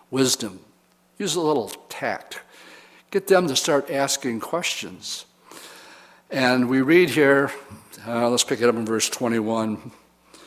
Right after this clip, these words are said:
uh, Acts seventeen. This is, this is Mars Hill. And, um,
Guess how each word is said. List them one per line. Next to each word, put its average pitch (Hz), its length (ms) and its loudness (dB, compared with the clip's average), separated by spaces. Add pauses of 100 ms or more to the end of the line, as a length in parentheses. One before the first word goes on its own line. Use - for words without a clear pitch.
(440)
uh, 113 200 -2
Acts 117 240 0
seventeen. 117 720 0
This 139 220 4
is, 123 380 2 (600)
this - 200 2
is 110 160 0
Mars 131 400 4
Hill. 127 440 0 (1700)
And, 123 360 2
um, 117 460 0